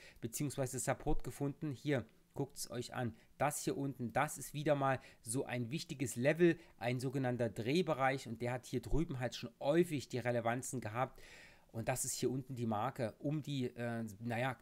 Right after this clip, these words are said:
sechsundzwanzigtausend, um die vierhundert Punkte. Der Bereich, der Auffangbereich vierhundert bis sechshundert, äh, der Dow ist ja relativ groß. So, da haben wir jetzt das schöne Auffanglevel. Und jetzt die Frage, wie geht's kurzfristig im Dow weiter? Und wenn wir uns das mal anschauen wollen, dann ist natürlich ganz klar,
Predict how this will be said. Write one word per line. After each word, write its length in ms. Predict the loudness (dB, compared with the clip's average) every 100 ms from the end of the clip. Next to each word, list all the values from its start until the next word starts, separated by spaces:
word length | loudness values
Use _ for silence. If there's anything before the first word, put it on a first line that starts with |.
| -6
sechsundzwanzigtausend, 1300 | -2 2 2 0 -2 0 0 0 -4 0 2 2 -4
um 200 | -2 -2
die 120 | -4 -8
vierhundert 440 | -4 -2 -2 -2
Punkte. 360 | -2 -2 -4 -6
Der 140 | -4
Bereich, 400 | -2 0 -2 -2
der 160 | -4 -4
Auffangbereich 600 | -4 -4 -4 -2 -2 -4
vierhundert 460 | -4 -2 0 -2
bis 160 | -2 -4
sechshundert, 600 | -4 -6 -4 0 0 0 -6 -16 -16 -6
äh, 240 | -2 -2
der 140 | -2 0
Dow 240 | 0 0
ist 80 | -2
ja 80 | -2
relativ 400 | -2 -4 -8 -6
groß. 400 | 2 2 2 -2 -6 -4
So, 180 | -2 -2 -4
da 100 | -2
haben 100 | 2
wir 60 | 0
jetzt 140 | 0
das 60 | -2
schöne 300 | 2 2 2
Auffanglevel. 540 | 0 -2 -2 -2 -2
Und 120 | 0
jetzt 300 | 2 2 0
die 60 | -6
Frage, 560 | -2 2 2 2 0 -2 -14 -10
wie 180 | -6 -2
geht's 360 | 2 2 0 0
kurzfristig 800 | 8 8 8 -4 -6 -6 -6
im 100 | -4
Dow 260 | 2 2 4
weiter? 360 | 2 2 -2 -6
Und 160 | -2
wenn 160 | -2 -2
wir 80 | -2
uns 180 | -2
das 280 | 2 2 2
mal 120 | 0
anschauen 460 | 0 -2 -2 -2 0
wollen, 180 | 0 0
dann 160 | -4
ist 140 | -4 -6
natürlich 360 | -4 -4 -4 -2
ganz 280 | -2 -2
klar, 380 | -2 2 4 2